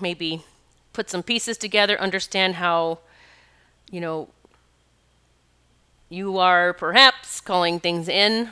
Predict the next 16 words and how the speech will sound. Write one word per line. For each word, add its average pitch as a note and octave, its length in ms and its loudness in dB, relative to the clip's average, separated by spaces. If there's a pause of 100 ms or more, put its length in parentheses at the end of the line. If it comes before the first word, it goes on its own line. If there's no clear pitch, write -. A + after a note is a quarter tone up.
(120)
It's, - 180 -18
it, F3+ 140 -4 (460)
you F3 140 -6
know, F3 120 0
it's - 180 -8
the E3+ 120 -10
vibe. F3 400 0 (160)
It's - 160 -10
our, F3 240 0
it's - 180 -10
our E3 300 -2 (280)
thoughts. - 460 2
It's E3+ 140 -14
our D#3+ 80 -10
vibration, A3 880 -2
everything. F3+ 560 -4